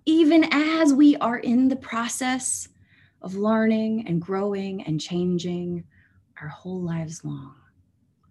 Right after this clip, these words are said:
We know that we don't have to defend ourselves any more than we have to defend God, which is impossible anyway. It would be like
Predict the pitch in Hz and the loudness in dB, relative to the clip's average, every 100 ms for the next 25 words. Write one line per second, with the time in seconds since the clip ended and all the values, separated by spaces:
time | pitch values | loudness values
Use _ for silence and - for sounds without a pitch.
0 | _ _ _ - 185 180 170 180 180 180 | _ _ _ -6 -4 -2 -2 -2 -2 -2
1 | 175 170 - 175 170 196 196 190 180 196 | -4 -6 -12 -16 -14 -10 -10 -10 -10 -10
2 | 190 214 214 220 233 233 240 240 247 254 | -10 -6 -4 -2 -2 -4 -4 -4 -6 -8
3 | 254 - 285 285 302 185 180 226 247 277 | -8 -2 0 2 0 -6 -6 -4 -2 -2
4 | 277 269 320 349 269 160 185 208 208 - | -4 -4 -2 0 0 0 -2 -4 -6 -2
5 | 226 - | -4 -4